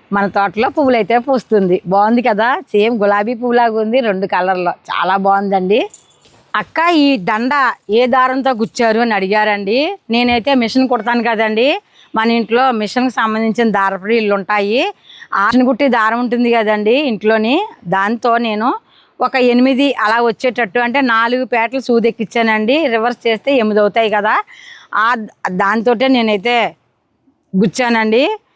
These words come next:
మీరు ఏ దారంతోటైనా గుచ్చొచ్చు, కాకపోతే మిషన్ దారం అయితే సన్నంగా ఉంటుంది, స్ట్రాంగ్గా ఉంటుంది. లేదంటే మనకి, ఆ, గాలిపటాలు ఎగరేసుకునేటప్పుడు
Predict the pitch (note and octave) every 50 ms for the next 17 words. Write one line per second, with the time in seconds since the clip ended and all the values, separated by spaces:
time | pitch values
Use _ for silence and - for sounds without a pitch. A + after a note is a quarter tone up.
0 | _ _ _ _ - A3+ A#3+ A3+ A#3 A3 A3 A3+ A#3 A3+ A#3+ A#3 A#3 A#3 A#3+ A3
1 | A#3+ A3+ A#3+ A#3+ B3 B3+ A3+ A3+ G3+ - - A3 F3+ - - C4 D4 - B3 G#3+
2 | G#3+ F#3+ G3 A3 A#3 G#3 - C#4 C4 A#3 G#3 - B3 B3 A#3+ B3 B3 A#3+ A#3 A3+
3 | G#3+ B3+ A#3+ - A3+ G3+ G3+ G#3 G#3+ A3+ A3+ A#3 A#3 A3+ A3 F#3+ A3 A3+ A#3+ B3
4 | - - G#3+ G3 F#3+ F#3+ G3+ A3 A3+ A3 G3+ F3+ G3+ G3 F#3+ F#3+ A3 C#4 F#4+ -
5 | - - - - - - G#3+ A3 A#3 B3 B3 B3 C4+ C4+ C4 A#3 C#4+ D4+ D4+ C#4+
6 | C4 B3 G3+ - B3+ C#4+ F4+ - - _ _ _ _ _ - G#3 G#3 F#3 F#3 G#3
7 | A3 B3+ C#4+ A#3+ C#4+ C#4 A#3+ C4+ C4 C4 C4 B3 A#3+ - - A3+ G#3 G#3 G#3+ A3+
8 | A#3+ A#3 - - B3 A#3 A#3 A3+ A3+ A3 F#3+ - A3 A#3 C4 D#4+ F#4+ F#4